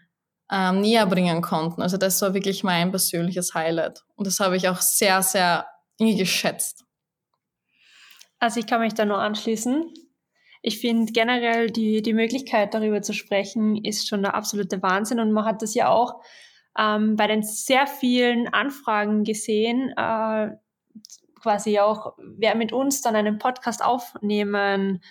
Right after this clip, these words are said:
Speaker 2: wollte. Und da muss ich sagen, war ich sehr geehrt, auch heuer bei Couchgeflüster wieder b-, dabei sein zu dürfen.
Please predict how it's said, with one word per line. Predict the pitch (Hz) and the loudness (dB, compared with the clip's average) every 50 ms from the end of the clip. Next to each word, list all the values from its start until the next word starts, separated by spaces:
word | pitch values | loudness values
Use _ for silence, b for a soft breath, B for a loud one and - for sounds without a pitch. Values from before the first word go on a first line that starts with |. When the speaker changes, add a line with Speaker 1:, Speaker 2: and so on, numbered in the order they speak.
| B B B _ | B B B _
Speaker 2:
wollte. | 214 - 202 196 202 208 208 208 254 240 226 214 | -8 -4 0 0 0 0 0 2 2 2 2 2
Und | 208 208 208 | 2 0 0
da | 214 214 | 0 0
muss | 220 220 220 | 0 0 0
ich | 208 208 | -2 -2
sagen, | - 226 214 214 214 214 214 214 214 214 | -2 0 0 2 2 2 2 2 0 -2
war | - 202 202 190 202 | -4 -2 0 0 0
ich | 208 - | -2 -2
sehr | - - 226 214 208 | -2 0 0 0 2
geehrt, | 208 - 220 214 - | 2 2 2 2 0
auch | 214 214 - - | -2 -4 -4 -2
heuer | 220 202 202 202 196 185 185 - | 0 2 4 2 2 0 0 0
bei | 196 190 190 190 196 190 190 B B B B - | 2 4 4 4 2 0 -4 B B B B 0
Couchgeflüster | - 254 277 269 - - 269 - 277 262 262 - - 247 | 0 2 2 0 -2 -4 -2 0 0 -2 -2 0 0 0
wieder | 247 247 240 | 0 0 0
b-, | 226 - 208 | 0 -2 -2
dabei | 240 233 233 220 214 220 226 | -2 0 2 4 4 4 2
sein | 220 - 233 220 214 214 | 2 0 0 0 0 0
zu | 214 - 220 | 0 -2 -2
dürfen. | - 226 226 226 220 226 - 226 220 220 220 214 | -2 0 0 0 -2 -2 -2 0 2 2 0 -2